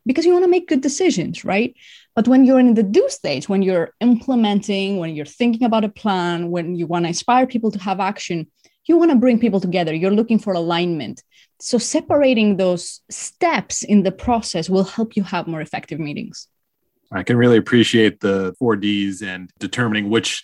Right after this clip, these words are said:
Speaker 2: D you want to accomplish in your meeting. And I think it's a great call out to separate the develop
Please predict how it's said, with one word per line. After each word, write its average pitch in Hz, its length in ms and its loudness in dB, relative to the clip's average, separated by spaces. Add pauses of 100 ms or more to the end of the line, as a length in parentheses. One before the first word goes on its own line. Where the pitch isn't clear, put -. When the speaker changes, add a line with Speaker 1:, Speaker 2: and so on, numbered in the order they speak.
Speaker 2:
D 113 400 0 (220)
you 101 120 -2
want 101 220 -2
to - 80 -10
accomplish 95 480 -6
in 101 80 -6
your 95 100 -8
meeting. 98 380 0
And 92 200 -2 (200)
I - 20 -10
think 110 120 2
it's 101 80 -2
a 101 40 -2
great 104 220 0
call 101 260 -4
out 98 280 -2
to 92 320 -10 (100)
separate 110 500 0
the 95 60 -8
develop 107 480 0